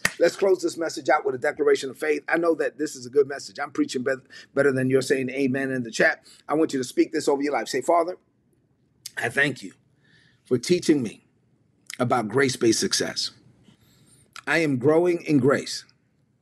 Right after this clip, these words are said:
by growing in the knowledge of you." Mephibosheth did nothing to earn or deserve the blessing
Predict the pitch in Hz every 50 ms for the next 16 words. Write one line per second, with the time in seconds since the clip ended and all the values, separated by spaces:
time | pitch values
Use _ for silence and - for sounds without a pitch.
0 | _ _ _ _ _ _ _ - _ _ 135 135 127 127 123 120 139 151 156 156
1 | 156 156 151 - 156 147 139 131 123 120 127 131 131 139 143 139 127 127 131 123
2 | 123 110 90 - - _ _ _ _ _ _ _ _ _ _ _ _ _ _ _
3 | - _ _ _ _ _ _ _ 135 139 131 127 - - 208 226 247 226 165 139
4 | - 151 139 135 127 120 139 131 127 135 147 170 - - - 85 69 65 - -
5 | - - - - - - _ - - - - - - _ _ _ _ - 165 -
6 | - - 151 156 160 165 156 151 143 131 139 123 143 139 139 127 135 120 131 123
7 | 107 - - - - _